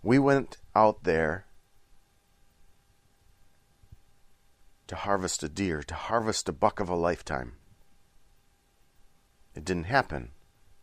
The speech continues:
However, we identified, before we even signed up for this trip, that success for us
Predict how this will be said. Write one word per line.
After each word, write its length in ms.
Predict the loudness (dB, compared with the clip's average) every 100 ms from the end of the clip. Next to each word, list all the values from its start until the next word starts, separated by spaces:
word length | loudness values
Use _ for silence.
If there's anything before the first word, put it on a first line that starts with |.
| _ _ _ -20 _ _ _ -20 _ -4
However, 500 | 2 4 4 4 4
we 160 | 4
identified, 920 | 2 2 2 0 0 2 4 4 0 -6 -20 -20 -20 -20 -20 -20 -20 -8
before 360 | -4 -2 2 4
we 140 | 4
even 400 | 2 -2 -2 -6 -8 -16 -18 -20 -20 -20 -20 -20 -20 -12
signed 460 | -6 0 2 4
up 180 | 2 0
for 200 | -2 -4
this 240 | -4 -6 -6
trip, 360 | -4 -4 -4 -18 -20 -20 -20 -20 -20 -20 _ -20 -20 _ _ -20 -20 -20 -2
that 180 | 0 2
success 540 | 0 -2 -2 0 0
for 240 | 0 4 4
us 320 | 4 -2